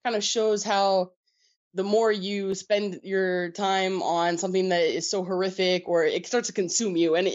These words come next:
it becomes some, a part of you wanting to solve this, and the, and the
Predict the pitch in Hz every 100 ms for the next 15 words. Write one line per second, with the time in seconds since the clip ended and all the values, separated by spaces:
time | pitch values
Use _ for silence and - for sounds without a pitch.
0 | 147 156 190 196 190 185 202 180 - 175
1 | 175 190 185 180 175 185 180 175 170 180
2 | 180 185 175 170 175 170 165 143 - 170